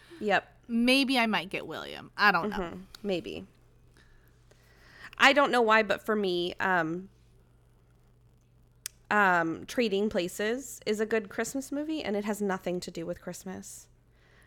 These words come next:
Speaker 1: With, um, uh, Dan Aykroyd and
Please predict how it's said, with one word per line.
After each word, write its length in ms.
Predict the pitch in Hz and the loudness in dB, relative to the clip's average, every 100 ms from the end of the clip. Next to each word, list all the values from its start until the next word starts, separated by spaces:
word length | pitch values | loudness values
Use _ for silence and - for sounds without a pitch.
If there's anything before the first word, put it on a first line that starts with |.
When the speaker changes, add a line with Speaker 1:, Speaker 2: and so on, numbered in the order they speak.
| - | -4
Speaker 1:
With, 260 | 208 196 - | -2 -2 -2
um, 640 | - 190 185 170 170 190 - _ _ _ - - - - _ | 0 2 2 0 -4 -8 -18 _ _ _ -20 -20 -20 -20 _
uh, 360 | - 190 175 170 | -4 -2 0 -2
Dan 260 | 180 202 196 | 0 0 2
Aykroyd 580 | 175 - 202 202 202 - | 0 0 2 2 2 0
and 640 | 190 185 180 175 180 180 | 0 2 2 2 0 -4